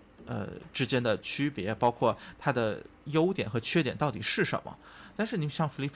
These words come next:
Buds Pro，我觉得就是很典型，就是它其实没有一个，就是这个，比如说降噪做到什么程度算优点，做到什么程度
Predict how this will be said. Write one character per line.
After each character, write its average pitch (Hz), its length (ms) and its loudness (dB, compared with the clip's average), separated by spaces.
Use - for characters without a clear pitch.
Buds 143 180 0
Pro， 143 200 4
我 107 120 0
觉 110 80 -2
得 110 40 0
就 127 100 -2
是 127 80 -6
很 113 180 0
典 127 200 0
型， 107 100 -4
就 131 100 -6
是 120 180 2
它 214 120 4
其 - 160 0
实 190 80 0
没 127 220 0
有 175 180 2
一 107 120 -4
个， 117 300 2
就 - 100 -6
是 123 180 2
这 233 140 0
个， 139 120 2
比 113 100 -4
如 110 80 -4
说 131 120 2
降 156 240 2
噪 120 220 2
做 240 160 0
到 151 100 4
什 - 200 -2
么 170 120 0
程 117 280 -2
度 175 120 0
算 120 320 0
优 135 180 -2
点， - 180 -4
做 170 140 -6
到 139 80 2
什 - 180 -4
么 87 100 -6
程 113 260 -6
度 123 220 -2